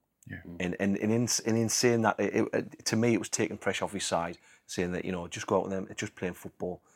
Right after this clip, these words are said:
Speaker 2: 'Cause I think that, um, I remember going in there to my manager one day, and, and I was upset. And I was walking past his office, and he put, called me and just said, "Well,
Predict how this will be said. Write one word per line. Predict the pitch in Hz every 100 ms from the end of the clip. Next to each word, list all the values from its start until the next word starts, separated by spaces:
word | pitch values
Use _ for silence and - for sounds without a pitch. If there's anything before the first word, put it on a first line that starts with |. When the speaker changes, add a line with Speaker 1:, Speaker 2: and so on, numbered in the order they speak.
| - -
Speaker 2:
'Cause | - 104
I |
think | - 107
that, | 98 95 -
um, | 92 87 -
I | 117
remember | 123 120 104
going | 113 110
in | 104
there | 101 95
to | -
my | 101
manager | 92 104 104 95
one | 92 92
day, | 85 78 - - -
and, | 85 85 85 - - - _ -
and | 87
I |
was | 87 90
upset. | - - 85 - - _
And | 95 87
I | 95
was | 95
walking | 110 87
past | 98 -
his | 92
office, | 87 92 -
and | 92
he | 90
put, | - -
called | 101 90
me | 87
and | 87 90
just | -
said, | 87
"Well, | 87 87